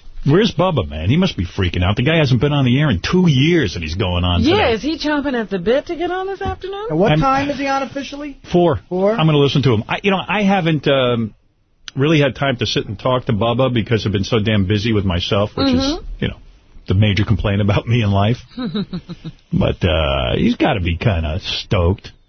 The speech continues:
Speaker 1: And also a little nervous.
Speaker 2: And they're doing the shows from here for the first week,
Speaker 1: Yeah,
Speaker 2: right?
Speaker 1: yeah. He built his own studios down in, uh,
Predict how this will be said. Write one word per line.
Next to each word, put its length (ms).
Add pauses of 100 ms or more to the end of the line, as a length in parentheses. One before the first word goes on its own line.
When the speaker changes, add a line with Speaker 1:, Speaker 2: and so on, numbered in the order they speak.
Speaker 1:
And 100
also 260
a 80
little 200
nervous. 540
Speaker 2:
And 180
they're 120
doing 300
the 80
shows 260
from 160
here 320
for 140
the 80
first 380
week, 260
Speaker 1:
Yeah, 140
Speaker 2:
right? 200 (220)
Speaker 1:
yeah. 240 (340)
He 140
built 200
his 140
own 160
studios 600
down 260
in, 200
uh, 160